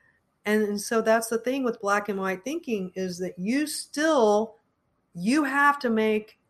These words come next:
judgment calls, but, but they need to be based on real knowledge, not just something that you created in your mind. And that's the thing about black and white thinking, is that you,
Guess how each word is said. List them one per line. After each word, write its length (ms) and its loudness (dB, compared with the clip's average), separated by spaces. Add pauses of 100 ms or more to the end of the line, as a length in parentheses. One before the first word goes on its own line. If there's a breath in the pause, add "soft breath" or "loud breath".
(420)
judgment 500 0
calls, 580 -8 (760)
but, 240 0 (280)
but 240 -8
they 160 2
need 260 -2
to 80 -6
be 160 -4
based 580 0
on 720 -4 (960)
real 680 0
knowledge, 920 -2
not 580 -2
just 380 -4
something 400 -6
that 220 -6
you 100 -8
created 560 -4
in 160 -6
your 100 -6
mind. 600 -2 (440 soft breath)
And 120 -4
that's 180 0
the 160 -4
thing 220 2
about 300 4
black 260 2
and 80 -4
white 260 -4
thinking, 540 -2
is 160 -6
that 180 -2
you, 420 0